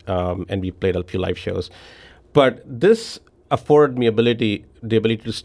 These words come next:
stay connected with the music scene. So it was not just gonna be a passing fad. Um, and one of the things we did as we got the studio, it, it's now called Kalinga Production Studios, and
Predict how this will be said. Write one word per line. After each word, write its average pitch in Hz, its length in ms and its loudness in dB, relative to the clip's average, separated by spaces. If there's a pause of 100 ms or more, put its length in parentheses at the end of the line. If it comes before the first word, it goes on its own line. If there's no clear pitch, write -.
stay 143 320 0
connected 117 480 -2
with 101 60 -4
the 101 60 -2
music 101 280 -4
scene. 123 400 -2
So 113 140 -2
it 98 40 -6
was 101 180 -4
not 98 140 0
just 95 180 -6
gonna 104 100 -4
be 95 60 -4
a 95 40 -2
passing - 340 -2
fad. 110 360 0 (540)
Um, 123 260 2
and 143 140 2
one 175 80 4
of 233 60 0
the 175 80 0
things 120 240 -2
we 127 120 2
did 107 520 0
as 117 220 0
we 110 80 -4
got 107 280 -2
the 113 80 -4
studio, 95 500 0
it, - 220 -4
it's - 180 -12
now 104 160 2
called 95 300 -2
Kalinga 98 420 -2
Production 92 380 -6
Studios, 104 580 -4 (640)
and 120 360 4